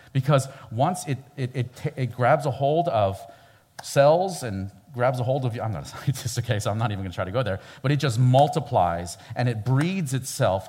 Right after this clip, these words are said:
with one purpose, to kill and to destroy.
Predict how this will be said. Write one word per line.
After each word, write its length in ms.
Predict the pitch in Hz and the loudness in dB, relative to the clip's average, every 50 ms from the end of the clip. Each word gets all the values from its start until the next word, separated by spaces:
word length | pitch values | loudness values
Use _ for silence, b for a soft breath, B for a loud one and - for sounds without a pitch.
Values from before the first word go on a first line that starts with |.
| - - | -12 -6
with 160 | 110 110 - | -6 -6 -4
one 220 | 107 110 123 143 139 | -2 -2 -2 -2 -2
purpose, 480 | - - 294 285 - 82 82 - - | -4 -6 -6 -6 -8 -10 -10 -12 -12
to 420 | - - - 123 110 107 110 120 123 127 B B B B B B B - | -14 -8 -4 -4 -2 -2 -2 -4 -4 -8 B B B B B B B -18
kill 600 | - - - 120 107 104 101 101 107 107 110 - B B B B B B B _ | -12 -6 -4 -2 -2 -2 -2 -4 -4 -6 -8 -12 B B B B B B B _
and 160 | - 98 90 - | -10 -10 -8 -8
to 80 | 98 | -8
destroy. 540 | 85 87 90 - - - 104 92 82 80 71 | -10 -10 -12 -14 -14 -12 -10 -10 -10 -10 -12